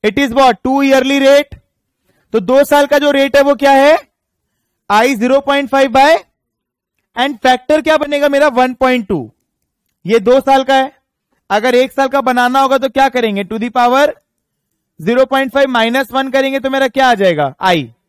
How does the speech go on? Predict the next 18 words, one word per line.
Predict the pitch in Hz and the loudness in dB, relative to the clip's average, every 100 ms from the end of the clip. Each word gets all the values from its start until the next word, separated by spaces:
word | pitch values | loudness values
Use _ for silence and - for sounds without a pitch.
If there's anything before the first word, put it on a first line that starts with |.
| _ _ _ _ _ _ _ _ _ _ _ - | _ _ _ _ _ _ _ _ _ _ _ -4
अब | 220 | -4
समझा? | 247 254 285 254 147 _ _ _ _ _ _ _ _ _ _ | -2 0 2 2 0 _ _ _ _ _ _ _ _ _ _
यही | 208 269 | 0 2
अगर | 277 277 277 | 2 2 0
चार | 269 254 285 | 0 2 2
साल | 247 285 277 | 2 0 0
का | 285 | 0
है | 269 262 233 - _ _ _ _ _ _ | 0 0 -2 -6 _ _ _ _ _ _
तब | 240 | 0
हम | 254 262 | 0 0
लोग | 269 | 0
करेंगे | 262 262 262 269 | 0 -2 -2 -2
वन | 233 247 | 0 -2
plus | 240 262 269 - | -4 -4 -4 -2
I | 233 247 277 - _ _ _ _ _ _ - | 0 0 -4 -12 _ _ _ _ _ _ -20
zero | 139 208 233 254 | -8 -2 0 0
point | 262 262 269 214 | 0 -2 -2 -6
two | 240 | -6